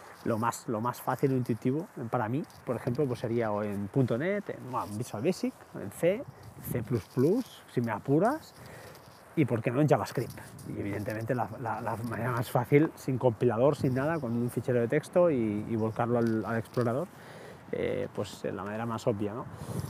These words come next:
Han sido incapaces de mirarlo en Google. Me ha sorprendido, porque, a ver, yo sí que sé programar y se lo he hecho en cinco minutos, porque al final lo único, lo importante es entender el algoritmo, lo que, lo que, lo que tiene que hacer para saber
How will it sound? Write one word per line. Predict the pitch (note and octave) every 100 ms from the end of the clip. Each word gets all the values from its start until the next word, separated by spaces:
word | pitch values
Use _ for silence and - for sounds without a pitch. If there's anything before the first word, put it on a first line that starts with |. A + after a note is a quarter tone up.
| - - - - - - -
Han | D#3
sido | - F3+
incapaces | F3+ D3 B2+ E3+
de |
mirarlo | F3 C3 B2
en | F3
Google. | C3+ A#3 A2+ - - - - - - - - - - - -
Me | A#2
ha |
sorprendido, | F3 E3 C3+ B2 G3+ A2
porque, | A#2 G#2+ A2+ G#2+ G#2 G#2
a | A2+
ver, | C3+
yo | A#2+
sí | - B2
que | B2
sé | A2 B2
programar | B2+ B2+ C#3+ E3+
y | D#3
se | B2+
lo | A#2+
he | -
hecho | - D#3
en | D3
cinco | F#3+ C#3+
minutos, | D3+ D#3+ F3+ F3+
porque | C3+
al | B2+
final | B2+ B2+ B2
lo | B2
único, | B2+ C3 B2 - - -
lo | -
importante | A2 A2+ B2 B2+
es |
entender | C3+ B2+ A#2+ B2+
el | B2
algoritmo, | A#2+ A2+ A#2+ C#3 C3 F3+
lo | A2 G#2
que, | G#2
lo | G2+ G#2+
que, | G#2+ G2+
lo | F2+ A2
que | A#2
tiene | C3 C#3+
que | C3+
hacer | D3+ D#3+
para | B2 A2+
saber | B2 A2+